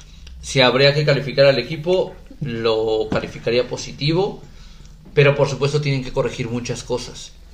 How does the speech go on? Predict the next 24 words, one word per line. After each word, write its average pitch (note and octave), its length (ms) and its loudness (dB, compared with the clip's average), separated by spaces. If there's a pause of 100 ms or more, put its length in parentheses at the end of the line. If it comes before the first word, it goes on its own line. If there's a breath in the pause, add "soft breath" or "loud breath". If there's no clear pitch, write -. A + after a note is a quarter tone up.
y C3 220 -2
todavía C3 380 2
hay C#3 100 4
tiempo C3+ 480 0
para G#2 160 -2
hacerlo. A#2 360 -2
Eso, C3 200 -2
mm, C3 140 -10 (560)
eh, A2+ 400 -8
es D3 140 -6
un C#3 140 2
buen D3 320 4
punto D#3 400 0
en A#2 100 -4
el A2+ 160 -6
torneo C#3+ 580 2 (720 loud breath)
para B2 220 2
que A#2+ 80 -4
Toluca B2 300 0
analice, B2+ 480 -2
para - 200 -6
que A2+ 80 -6
Toluca A#2+ 320 -2
corrija. B2+ 640 -4